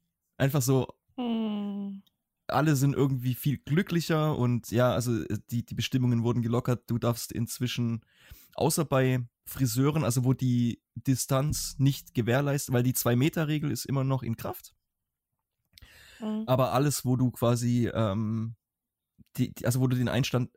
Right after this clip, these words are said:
Speaker 1: ab-, <laughs> den Einstand absta-, abhalt-, nee, den Abstand einhalten.
Speaker 2: <laughs> Den Abstand einhalten
Speaker 1: Ja.
Speaker 2: kannst. <laughs>
Speaker 1: Ich schwör's, da ist kein Alkohol in dem Smoothie. Ähm, <laughs> also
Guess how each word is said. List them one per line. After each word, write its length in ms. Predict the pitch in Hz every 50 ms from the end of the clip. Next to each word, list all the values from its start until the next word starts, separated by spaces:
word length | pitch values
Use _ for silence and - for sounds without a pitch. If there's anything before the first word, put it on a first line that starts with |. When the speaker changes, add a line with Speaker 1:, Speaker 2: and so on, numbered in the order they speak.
| _ _ _
Speaker 1:
ab-, 180 | - 135 - -
<laughs> 360 | 131 - - 147 107 - -
den 100 | 117 107
Einstand 400 | - 131 165 - - 160 143 -
absta-, 340 | - - - - - - - - _ _ _ _ _ _ _
abhalt-, 420 | - 131 - - - 120 120 - -
nee, 120 | 135 131
den 180 | 113 120 110 - _ -
Abstand 460 | - 143 - - - 156 156 147 -
einhalten. 440 | - 147 156 143 135 123 - 302 -
Speaker 2:
<laughs> 20 | -
Den 180 | 247 220 - - _
Abstand 480 | - 262 262 - - - 247 247 214 -
einhalten 500 | 175 196 214 254 254 - 139 131 117 120 -
Speaker 1:
Ja. 60 | - -
Speaker 2:
kannst. 180 | - 330 - - - - -
<laughs> 100 | 359 370 - - - - _ - - - _ _ - - - 784
Speaker 1:
Ich 60 | - -
schwör's, 200 | - 127 143 147
da 120 | - 123 110
ist 100 | 120 -
kein 220 | - 127 120 127
Alkohol 320 | 104 135 131 - 117 113 110
in 80 | 110
dem 100 | - 113
Smoothie. 400 | 113 - - 113 113 117 117 117 - _ _ - - - - - - - _ _ _ _ _ _ _ -
Ähm, 420 | 110 120 123 120 123 123 120 113
<laughs> 880 | - 269 - - - 185 143 - - - - - - 165 - _ _ -
also 260 | 123 120 127 123